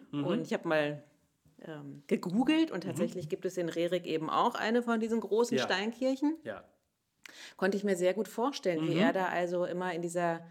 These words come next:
Speaker 2: an dieser Kirche vorbeigeht
Speaker 1: Ja,
Speaker 2: und
Speaker 1: witzig.
Speaker 2: gleichzeitig,
Speaker 1: Ja.
Speaker 2: und das fand ich das Interessante, obwohl er ja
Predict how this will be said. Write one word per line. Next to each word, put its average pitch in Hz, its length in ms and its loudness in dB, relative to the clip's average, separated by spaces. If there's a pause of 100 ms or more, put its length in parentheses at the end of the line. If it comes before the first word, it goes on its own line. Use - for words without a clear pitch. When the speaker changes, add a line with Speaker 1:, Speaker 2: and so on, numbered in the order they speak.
(280)
Speaker 2:
an 185 80 -6
dieser 175 180 2
Kirche 220 420 2
vorbeigeht 165 920 -2
Speaker 1:
Ja, - 100 -10
Speaker 2:
und 202 100 4
Speaker 1:
witzig. 202 40 0
Speaker 2:
gleichzeitig, 202 840 2
Speaker 1:
Ja. 127 100 2
Speaker 2:
und 202 80 0
das 233 120 -4
fand 247 220 -2
ich 233 80 -8
das 208 140 -6
Interessante, 214 680 -4
obwohl 185 420 2
er 190 180 -2
ja 190 280 0